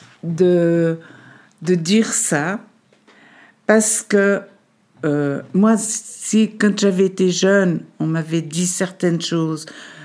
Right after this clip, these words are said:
Et « Confie-toi en Dieu, fais ci, fais ça. » J'aurais dit, « Oui, mais tu passes pas par où je passe. »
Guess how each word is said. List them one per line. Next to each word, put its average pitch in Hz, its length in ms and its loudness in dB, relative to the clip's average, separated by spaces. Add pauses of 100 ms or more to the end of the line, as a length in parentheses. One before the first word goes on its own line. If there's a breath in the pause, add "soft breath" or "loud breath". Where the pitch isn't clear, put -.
(400 loud breath)
Et « 156 100 -4 (380)
Confie-toi 175 520 -4
en 180 180 0
Dieu, 165 320 -2
fais 175 240 -4
ci, 175 300 -8
fais 160 240 -6
ça. » 190 340 -4 (200 loud breath)
J'aurais 175 180 -6
dit, « 160 120 -8
Oui, 165 200 -2
mais 160 100 -6
tu - 160 -16
passes 151 240 -6
pas - 160 -8
par - 240 -12
où 156 80 -8
je - 120 -14
passe. » 196 540 -8